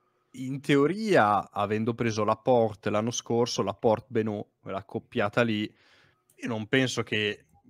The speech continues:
non sia abbastanza per vincere le classiche monumento quella squadra.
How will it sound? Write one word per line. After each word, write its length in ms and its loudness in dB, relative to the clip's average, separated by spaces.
non 420 -8
sia 380 -2
abbastanza 880 -2
per 160 -6
vincere 340 -10
le 60 -10
classiche 440 -6
monumento 640 -8
quella 160 -8
squadra. 500 -12